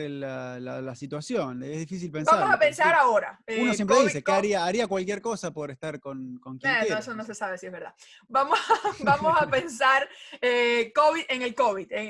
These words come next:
Speaker 2: en el momento que estamos ahora, pura pandemia. ¿Qué harías para, para poder estar cerca de esa persona, sabiendo tú que esa persona te necesita, digamos, más que nunca? ¿Qué harías?
Speaker 1: Y es complica-, es complicado porque yo estoy a favor de que nos cuidemos. Entonces,
Speaker 2: Ujú.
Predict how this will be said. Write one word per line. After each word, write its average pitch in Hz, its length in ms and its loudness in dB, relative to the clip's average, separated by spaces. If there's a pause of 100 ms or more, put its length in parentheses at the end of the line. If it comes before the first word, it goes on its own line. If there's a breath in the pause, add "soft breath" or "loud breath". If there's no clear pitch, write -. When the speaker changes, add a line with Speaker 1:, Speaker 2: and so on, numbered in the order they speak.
Speaker 2:
en 220 60 -8
el 220 120 -6
momento 233 360 -4
que 359 60 -2
estamos 254 300 -6
ahora, 214 380 -4
pura 262 220 -4
pandemia. 180 580 -6 (420 soft breath)
¿Qué 269 160 2
harías 311 420 4
para, 214 400 4
para 214 220 0
poder 233 300 -2
estar 254 240 -4
cerca 262 340 -2
de 240 60 2
esa 269 180 -4
persona, 226 840 -4
sabiendo 208 500 -6
tú 226 120 -12
que 240 80 -10
esa 226 120 -14
persona 214 300 -8
te 220 80 -8
necesita, 190 840 -6
digamos, 190 380 -12
más 214 180 -12
que 202 80 -18
nunca? - 300 -20 (260)
¿Qué 214 80 -6
harías? 170 240 -8
Speaker 1:
Y 139 400 -6
es 180 100 -10
complica-, 190 600 -8
es 160 120 -12
complicado 196 460 -4
porque 151 300 -4
yo 202 460 -4
estoy 190 240 -4
a 170 80 -2
favor 208 560 -4
de 147 320 -10
que 143 100 -8
nos 135 160 -10
cuidemos. 143 680 -4 (100)
Entonces, 208 540 -6
Speaker 2:
Ujú. 233 100 -18